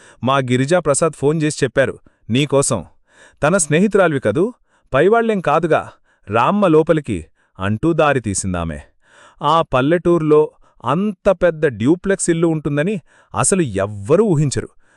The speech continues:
మార్బల్ ఫ్లోరింగ్, విశాలమైన గదులు, టేకుతో చేసిన తలుపులు, అలమర్లు, పెద్ద హోటల్ని తలపిస్తోంది. "ముందు స్నానం చేయమ్మా, భోజనం రెడీ చేస్తాను,"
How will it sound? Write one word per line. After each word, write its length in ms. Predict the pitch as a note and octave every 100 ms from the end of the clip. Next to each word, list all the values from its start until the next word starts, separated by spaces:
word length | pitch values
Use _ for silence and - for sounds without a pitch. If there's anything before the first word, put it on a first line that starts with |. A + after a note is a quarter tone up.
| _ -
మార్బల్ 460 | F#2+ A2+ C#3 D#3 D3+
ఫ్లోరింగ్, 380 | D3+ C3+ G#2 - _ _ -
విశాలమైన 680 | A#2+ C3+ F3+ F3+ F3 E3+ E3+
గదులు, 380 | C3+ C#3 D3+ - _ _ _ -
టేకుతో 480 | D3 F#3+ F#3+ F3 E3+ D#3
చేసిన 280 | D3+ C#3 G#2+
తలుపులు, 560 | G2 G2+ G#2 D3 A3 _ _ _ _
అలమర్లు, 540 | E2 A#2+ D#3+ D#3+ E3 F3+ _ _ _ _
పెద్ద 320 | F3+ E3+ E3+ G#3+
హోటల్ని 500 | A#2+ D3 F#3 A3 G3
తలపిస్తోంది. 640 | D3+ C#3+ C3+ - F2+ C#2 - _ _ _ G2
"ముందు 260 | B2+ E3+
స్నానం 440 | E3+ G2+ G2 E3 F3+ D#3+
చేయమ్మా, 440 | C3+ A2 F#2+ D2 - _ _
భోజనం 460 | F#2+ C#3+ F3+ G3+ F3
రెడీ 200 | C#3+ D#3+ D3+
చేస్తాను," 360 | C#3 B2+ F#2